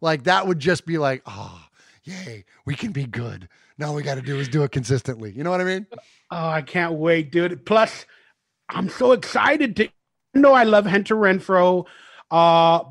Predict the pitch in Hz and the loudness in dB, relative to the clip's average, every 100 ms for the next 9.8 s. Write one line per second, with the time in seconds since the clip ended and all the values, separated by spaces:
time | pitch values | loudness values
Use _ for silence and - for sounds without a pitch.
0 | - 175 170 262 - 196 226 277 196 - | -8 -4 0 0 0 2 2 0 -4 -6
1 | 208 165 185 196 190 214 269 165 139 185 | -4 0 2 4 4 2 2 0 -2 -6
2 | 170 180 196 277 302 165 - 190 269 - | -2 0 4 4 4 -2 0 0 0 -4
3 | - _ _ _ _ _ _ - - _ | -20 _ _ _ _ _ _ -14 -14 _
4 | _ _ _ _ _ _ 185 277 381 196 | _ _ _ _ _ _ 2 4 4 4
5 | 180 180 - _ _ _ - - - 220 | 0 -2 -6 _ _ _ -12 -10 -6 -6
6 | 208 180 285 269 - 226 - 226 247 240 | -6 -6 -8 -10 -10 -10 -8 -4 -2 2
7 | 208 220 190 147 - 170 180 190 - 214 | 0 0 -2 -4 -10 -4 0 0 0 -2
8 | 196 175 165 - 143 - 175 196 214 190 | 0 0 0 -4 -10 -8 0 2 4 2
9 | 190 196 190 190 190 190 190 190 | 2 2 2 0 -2 -2 -2 -4